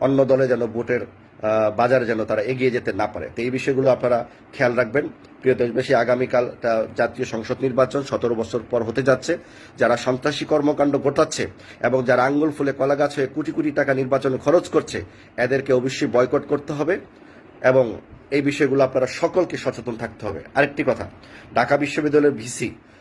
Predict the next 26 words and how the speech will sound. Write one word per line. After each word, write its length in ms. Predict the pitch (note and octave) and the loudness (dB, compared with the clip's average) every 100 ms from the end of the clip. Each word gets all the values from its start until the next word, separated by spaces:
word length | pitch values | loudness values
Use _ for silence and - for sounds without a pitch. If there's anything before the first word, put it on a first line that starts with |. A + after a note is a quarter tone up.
| - | -12
উনি, 140 | A#2+ B2+ | -4 -4
আহ, 320 | A2 A#2+ A#2 | -2 -2 0
দেশ 320 | A2 C3+ - - | 2 0 -2 -2
ত্যাগ 160 | D3+ D3 | -2 0
করে 160 | D3+ C3+ | 0 2
উনি, 120 | B2+ | 0
আহ, 420 | B2+ - A#2 A2 G#2+ | -4 -4 0 0 2
ডেনমার্কে 400 | B2 B2+ B2 B2 | 0 2 0 0
চলে 200 | B2+ B2 | -2 -2
যেতে 220 | A2+ A2+ | -2 -4
চাচ্ছেন। 360 | G#2+ F#2 - F#2 - | -4 -6 -8 -16 -2
কেন 180 | B2+ C#3 | 0 2
জানেন? 300 | D3+ D#3+ F#2+ - - - - | 2 2 -2 -10 -20 -18 -4
ওনার 220 | C3 C#3 | 2 2
উপরে 240 | C3+ C#3+ | 0 -4
সারা 220 | C#3 C3 B2 | -2 0 2
বাংলাদেশের 480 | B2 C3 B2 - | 2 2 -2 -4
মানুষ 280 | A#2+ A#2 A2+ | -2 -2 -6
ক্ষিপ্ত। 300 | - - - | -8 -8 -4
নীলক্ষেত 500 | E3 A#2+ B2+ A#2+ B2+ - | -4 0 -2 0 -2 0
থেকে 200 | C3 B2+ | 0 2
ব্যালট 280 | A2+ B2 B2+ - | 2 2 0 -2
পেপার 280 | B2 B2+ - - - - | 2 2 0 -8 -20 -4
দুই 120 | C#3 | 0
নাম্বারি 340 | C3+ C3 C3 C3+ | 2 2 2 2
করে 220 | D3 | 0